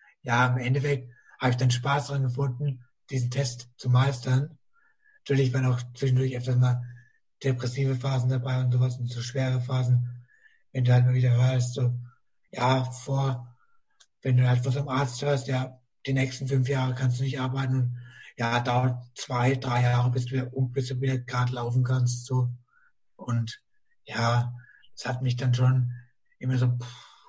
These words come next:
aber ich hab, im Endeffekt bin ich immer da rausgekommen, ich bin schneller, ich schaff das besser. Dann haben sie mir halt schon so gesagt,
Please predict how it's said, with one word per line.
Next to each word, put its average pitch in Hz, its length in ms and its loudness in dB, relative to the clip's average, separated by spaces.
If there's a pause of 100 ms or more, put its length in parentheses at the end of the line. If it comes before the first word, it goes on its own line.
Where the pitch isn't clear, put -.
(240)
aber 123 160 -4
ich 127 80 6
hab, 131 80 2
im 135 560 -6
Endeffekt 143 480 -2
bin 147 80 -2
ich 139 80 -2
immer 143 140 -2
da 139 120 0
rausgekommen, 131 720 -2 (300)
ich 120 160 -6
bin 127 100 -2
schneller, 131 300 0
ich 123 100 0
schaff 127 160 0
das - 180 -4
besser. 117 480 0 (1080)
Dann 123 160 2
haben 131 140 4
sie 139 100 -4
mir 135 160 0
halt 135 160 -2
schon 135 160 0
so 131 160 -4
gesagt, 135 540 -2